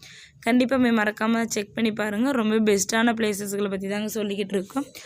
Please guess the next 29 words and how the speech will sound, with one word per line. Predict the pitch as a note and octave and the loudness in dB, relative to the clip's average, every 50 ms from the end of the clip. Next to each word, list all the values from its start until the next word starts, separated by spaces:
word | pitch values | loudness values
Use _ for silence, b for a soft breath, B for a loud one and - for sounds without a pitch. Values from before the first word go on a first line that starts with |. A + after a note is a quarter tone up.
| B B B B B B B - | B B B B B B B 0
அந்த | - A#3+ B3+ B3+ B3+ | 2 4 6 6 6
வகையில | B3+ B3+ B3+ C4+ C4+ | 6 6 6 6 6
இன்னைக்கு | C4 B3 A#3+ B3 B3+ A#3 B3+ | 8 8 8 6 6 6 4
நம்ம | B3 A#3+ A#3 A3+ | 6 6 6 4
பார்க்க | G#3+ A3 G#3+ G#3+ A3+ A3+ | 4 2 0 2 0 -2
போறது | A3 G#3+ G#3 G3+ G3+ G3 F#3+ A3+ C4+ C4+ - - | 0 2 2 2 2 2 2 2 2 2 2 2
செங்கல்பட்டு | A3+ A3 A3+ A#3 C4 B3+ A#3+ A#3+ G#3+ G#3+ G#3+ | 2 4 4 4 4 2 2 0 0 0 2
மாவட்டத்துல | G#3+ G#3 G3 G3+ G#3 G#3 G3 G3+ G3+ G#3 G#3+ G#3+ | 2 2 2 2 0 0 -2 -2 -2 -2 -2 0
உள்ள | G#3 G3+ G3 G3 G3+ A3 | 0 0 0 0 0 0
சுற்றுலா | A#3 - A3 G3+ G#3+ G#3+ A3+ A3+ | 0 -2 -2 -2 2 2 2 2
பிளேசஸ்கள் | A3+ A#3 A3+ G#3 F#3+ G3 G3+ F#3+ F#3+ G#3 G3+ G3 G3 | 2 0 -2 -2 -2 -2 -4 -6 -4 -4 -4 -2 -2
தாங்க. | G3 F#3+ G3 A3+ B3+ | -2 -2 -2 -2 -2
ரொம்பவே | C4 B3+ G#3+ G#3 G#3 G#3+ A3 | 0 0 0 0 0 0 2
அரிய | G#3+ G3+ F#3+ G3 G#3 A3 A#3 A3+ | 2 2 2 2 2 2 2 2
வகை | G#3+ G#3 G#3 F#3+ G#3 G#3+ G#3+ A3+ A3+ B B B B B B B B B B B B _ - - | 2 0 0 0 0 0 0 -2 -4 B B B B B B B B B B B B _ -4 0
பா-, | A3 A3 G#3+ G#3+ G#3 G#3 G3+ - | 0 2 2 2 2 0 0 0
காணக்கூடிய | A3 G#3+ G#3+ G#3+ G3+ - G#3 G3+ G#3 G#3 G#3 G#3 G#3 G#3 G3+ | 0 2 2 2 0 0 0 2 2 2 2 2 2 2 0
ஒரு | G3+ G3 F#3+ G3 G3 | 0 -2 -4 -4 -4
பிளேசஸ்களை | G#3+ G3+ G3+ G3 - G#3+ G3 F#3+ G3 | -4 -4 -4 -4 -6 -6 -4 -2 -2
பத்தி | F#3+ F#3+ F#3+ G3 - | -2 -4 -6 -10 -8
தாங்க | - G#3 G#3 G#3 | -6 -4 -4 -4
பார்க்க | G3+ G#3 G3+ G3 - G3+ | -2 -4 -4 -4 -4 -6
போறோம். | F#3+ G3 G3 G#3+ B3+ C#4 - B B B B B B B B B _ | -4 -2 0 0 0 0 -4 B B B B B B B B B _
முதலாவதாக | - C4 C#4 C#4 D#4+ E4 E4 D#4+ D4 C4+ B3+ B3+ B3 B3 C4 | 2 2 4 4 4 4 4 4 6 6 6 6 6 6 4
நம்ம | C4 B3 A#3+ A3+ | 4 4 4 4
பார்க்க | A3+ A3+ A#3 A#3 A#3 | 2 0 0 0 0
போறது | G#3+ A3 G#3+ A3 B3+ C4+ | 0 0 2 2 0 0
கந்தசாமி | - - A3 A3 A3+ A#3+ B3+ C4+ B3+ - B3 A3+ A3+ A#3 A#3 A3+ | 2 2 4 4 6 6 4 4 2 2 2 4 4 4 2 2
கோவில் | A3+ - G#3+ G#3 G3+ A3 A#3+ A#3+ | 0 -2 -2 2 4 2 2 2